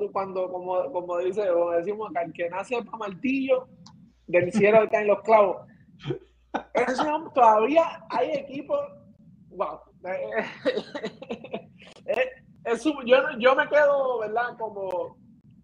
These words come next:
defensivamente él puede hacer un buen trabajo. Defensivamente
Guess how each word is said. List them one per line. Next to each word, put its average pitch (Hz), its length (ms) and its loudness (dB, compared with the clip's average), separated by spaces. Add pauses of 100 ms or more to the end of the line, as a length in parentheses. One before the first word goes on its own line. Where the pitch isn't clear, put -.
(540)
defensivamente 277 920 0
él 262 100 -2
puede 277 180 0
hacer 269 240 -4
un 269 100 -12
buen 254 180 -4
trabajo. 185 520 -6 (260)
Defensivamente 240 1120 -2